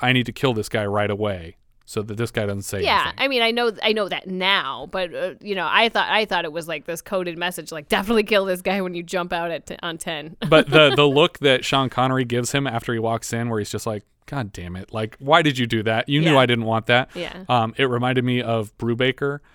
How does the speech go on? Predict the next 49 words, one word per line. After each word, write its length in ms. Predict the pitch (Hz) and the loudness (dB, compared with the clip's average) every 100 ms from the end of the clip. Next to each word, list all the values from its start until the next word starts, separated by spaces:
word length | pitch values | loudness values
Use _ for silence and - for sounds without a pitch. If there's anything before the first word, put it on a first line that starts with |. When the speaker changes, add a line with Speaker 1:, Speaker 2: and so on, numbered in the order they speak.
| _ _ | _ _
Speaker 1:
when 280 | 123 117 104 | -2 0 0
Matt 220 | 113 113 | -2 -2
Clark, 440 | - 113 113 - - - _ - | -4 -2 -2 -4 -20 -20 _ -2
like, 200 | 123 123 | 0 0
when 80 | 120 | -2
they're 100 | 113 | -2
coming 260 | 131 120 | 0 0
up 140 | 120 117 | 0 0
on 160 | 117 | 0
the, 160 | 113 110 | -2 -4
the 200 | 123 110 | -4 -2
building 340 | 117 120 123 | 0 0 0
that's, 160 | 113 - | -2 -4
like, 180 | 110 - | -6 -2
right 160 | 113 | -2
on 120 | 110 113 | 0 -2
the 120 | 107 | -4
edge 120 | 113 | -4
of 80 | 107 | -6
the 60 | |
prison 280 | - 113 120 | -4 -4 -4
property, 400 | 117 127 143 139 | 2 2 2 0
he's 120 | 117 113 | -2 -4
like, 160 | 107 - - - | -6 -12 -12 4
"Hey, 360 | 196 214 208 | 8 10 12
we're 160 | 185 160 | 12 12
here 160 | 208 | 10
with 180 | 214 208 | 10 8
the 80 | 170 | 6
new 220 | 175 214 | 6 6
warden, 560 | 208 220 233 202 185 170 | 10 10 10 8 4 4
and 140 | 151 | 4
you 180 | 185 220 | 4 4
better 280 | 170 220 202 | 6 6 6
come 240 | 208 208 | 4 6
out 200 | 214 196 | 6 6
right 240 | 165 190 214 | 8 8 10
away." 680 | 214 220 202 185 180 220 | 10 10 10 10 8 8
Speaker 2:
Yeah. 100 | 214 | 6
Speaker 1:
And 100 | 147 | 6
then, 280 | 151 147 147 | 6 4 4
like, 240 | 156 143 139 | 4 6 4
<laughs> 0 | |
Robert 460 | 131 139 139 135 | 2 4 6 6
Redford 260 | 123 127 127 | 4 2 0
looks 180 | 123 - | -2 -2
at 60 | |
him 60 | 123 | -4
like 240 | 113 104 | -4 -8